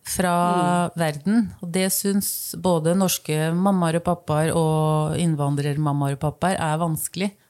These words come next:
Speaker 1: Når barnet blir sittende
Speaker 2: Mm.
Speaker 1: inne på rom, eller ungdommen blir sittende alene inne på rommet sitt, og ikke vil delta, vil, vil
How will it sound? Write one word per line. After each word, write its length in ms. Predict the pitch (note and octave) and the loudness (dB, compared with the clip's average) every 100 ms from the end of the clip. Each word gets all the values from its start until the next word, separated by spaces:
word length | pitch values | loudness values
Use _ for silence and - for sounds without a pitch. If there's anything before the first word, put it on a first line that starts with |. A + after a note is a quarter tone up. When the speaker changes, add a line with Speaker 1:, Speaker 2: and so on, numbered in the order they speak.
| - | -4
Speaker 1:
Når 120 | E3 | 0
barnet 320 | E3 D#3 D#3 | 2 4 2
blir 120 | D#3 F3 | 2 0
sittende 480 | - F3+ - D3+ F#3 | 0 -2 -2 -2 0
Speaker 2:
Mm. 40 | |
Speaker 1:
inne 180 | E3+ D3+ | 0 0
på 160 | D#3+ E3 | 2 0
rom, 120 | D3+ | 0
eller 160 | D3+ D3 | 0 2
ungdommen 480 | E3+ D3+ C#3 D3 D#3 | 2 2 2 0 0
blir 120 | D#3+ | -2
sittende 500 | - F#3 - C#3+ D3+ - | -2 -4 -4 -4 -4 -4
alene 580 | E3 F3 D3 C#3 E3 G3+ - _ | -2 -2 -2 0 0 -2 -8 _
inne 160 | F3+ D#3+ | -2 -2
på 160 | D#3 | -2
rommet 260 | D#3 C3+ C#3+ | -2 -2 -2
sitt, 340 | - A3 - - _ - B2+ | -2 -4 -6 -20 _ -20 -10
og 100 | A#2 - | -6 -6
ikke 580 | - _ _ - F#3 G3 _ _ _ - | -6 _ _ -2 -2 -2 _ _ _ -6
vil 220 | F#3 G#3+ | -2 0
delta, 720 | G3+ G3+ C#3+ - C#3+ C#3+ C#3+ D#3 | 0 0 0 -2 0 0 0 0
vil, 220 | F#3 F3+ | -2 0
vil 140 | E3+ | -2